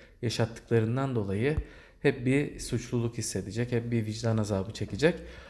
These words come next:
Ancak bu noktada arkadaşlar Sabiha Dilan'ı ve Baran'ı Cevahir pisliğinden koruyacak. Tabii ne kadar koruyabilir o kısmı da meçhul. Çünkü Cevahir'in Şiar'ı öldürdüğünü biliyoruz. Ee,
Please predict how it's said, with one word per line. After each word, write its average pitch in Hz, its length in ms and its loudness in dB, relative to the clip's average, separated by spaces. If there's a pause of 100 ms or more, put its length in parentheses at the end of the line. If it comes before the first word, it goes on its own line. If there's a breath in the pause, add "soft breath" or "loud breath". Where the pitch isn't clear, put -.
(140 loud breath)
Ancak 175 300 4
bu 185 60 4
noktada 165 380 6
arkadaşlar 151 480 4
Sabiha 139 580 2
Dilan'ı 135 380 4
ve 127 200 4
Baran'ı 120 460 2 (300 loud breath)
Cevahir 131 520 2
pisliğinden 127 640 -4
koruyacak. 110 580 0 (400 loud breath)
Tabii 139 240 2
ne 156 100 4
kadar 135 380 4
koruyabilir 127 480 4
o 135 140 0
kısmı 147 300 -4
da 135 80 4
meçhul. 117 340 0 (100)
Çünkü 135 320 -6
Cevahir'in 127 600 4 (400 loud breath)
Şiar'ı 131 400 2
öldürdüğünü 123 640 4
biliyoruz. 120 540 2 (120)
Ee, 104 340 -2